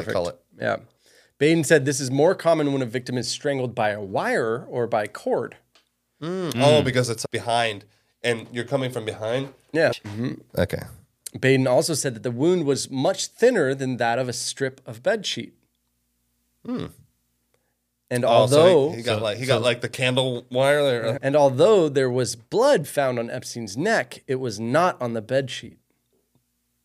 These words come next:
Speaker 1: What the fuck? How is that
Speaker 3: What?
Speaker 1: possible? The bed sheet was on the neck. How is it, how could it not be on the neck? Was it Epstein's blood? Did they D N A test that fucking blood?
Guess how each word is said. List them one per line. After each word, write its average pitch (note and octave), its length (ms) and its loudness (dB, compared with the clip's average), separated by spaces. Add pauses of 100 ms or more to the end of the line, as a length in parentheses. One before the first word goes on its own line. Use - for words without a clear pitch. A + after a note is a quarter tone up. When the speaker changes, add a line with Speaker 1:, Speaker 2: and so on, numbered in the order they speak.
(260)
Speaker 1:
What D#3 160 -16
the - 80 -20
fuck? - 480 -20 (880)
How F3+ 180 0
is F#3 80 -2
that F#3 160 2
Speaker 3:
What? F#3 220 6
Speaker 1:
possible? F#2+ 340 2 (460)
The D#3 100 2
bed A3 200 2
sheet A3+ 160 -6
was G3+ 140 4
on D#3+ 200 4
the G3+ 60 2
neck. B3 340 0 (300)
How G3 200 6
is A3+ 140 4
it, D#3 80 -6
how G3+ 140 2
could B3 140 2
it B3 80 6
not F3 200 0
be F3+ 80 2
on G#3 100 4
the A#3+ 60 0
neck? D4+ 320 0 (680)
Was C3+ 140 2
it D3+ 80 0
Epstein's D#3 300 0
blood? C3 320 0 (320)
Did B2 100 -6
they D#3+ 80 2
D E3+ 180 0
N F#3+ 80 0
A G3 80 0
test G3+ 240 -4
that A3+ 140 -2
fucking A3 280 -2
blood? G#3 300 0